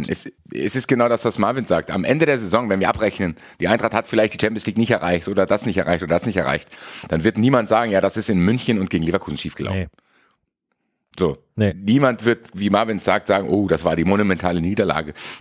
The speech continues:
Speaker 2: Die hat der Saison den Stecker gezogen. Nee. Das werden dann eher Spiele sein wie in Hoffenheim, wo du es nicht schaffst, völlig konsternierte
Speaker 1: Exakt.
Speaker 2: Hoffenheimer zu besiegen,
Speaker 3: Wolfsburg.
Speaker 2: die zu dem Zeitpunkt noch schlechter drauf waren. Wolfsburg und Gladbach würde ich da gar nicht mitzählen,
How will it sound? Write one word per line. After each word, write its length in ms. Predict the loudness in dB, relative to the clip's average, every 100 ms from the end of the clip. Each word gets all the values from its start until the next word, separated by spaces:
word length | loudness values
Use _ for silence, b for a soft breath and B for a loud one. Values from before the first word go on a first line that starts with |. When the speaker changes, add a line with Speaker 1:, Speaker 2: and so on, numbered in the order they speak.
| -4
Speaker 2:
Die 140 | -2
hat 160 | -2 0
der 140 | 0
Saison 260 | 0 -2 -2
den 100 | -2
Stecker 260 | -2 -4
gezogen. 320 | -4 -6 -6 0
Nee. 180 | -2 -2 B B B
Das 180 | -4 0
werden 240 | 0 0
dann 120 | -2
eher 200 | 0 0 0
Spiele 300 | 0 2 4
sein 280 | 2 0
wie 80 | 0
in 100 | 2
Hoffenheim, 460 | 2 2 0 0 -6 b b b b b
wo 140 | -2
du 80 | 0
es 140 | 0
nicht 240 | 2 0 2
schaffst, 500 | 0 0 -4 -10 -12
völlig 320 | -4 -2 0
konsternierte 480 | -2 0 2 2 2
Speaker 1:
Exakt. 200 | 2 0
Speaker 2:
Hoffenheimer 460 | 0 0 0 -2 -4 -12
zu 160 | -4 0
besiegen, 540 | 2 2 2 2 -2 -2
Speaker 3:
Wolfsburg. 420 | 0 0 0 0
Speaker 2:
die 20 | 0
zu 80 |
dem 160 | 2 0
Zeitpunkt 460 | 0 -4 -4 -6 0
noch 340 | 4 4 2
schlechter 360 | 0 0 0 2
drauf 280 | 2 2
waren. 160 | 0 -2 -6 B B B B B B
Wolfsburg 400 | -2 0 0 0
und 60 | 2
Gladbach 280 | 2 0
würde 120 | 0 0
ich 60 |
da 100 | 0
gar 120 | -2
nicht 140 | -4 -4
mitzählen, 380 | -6 -2 -4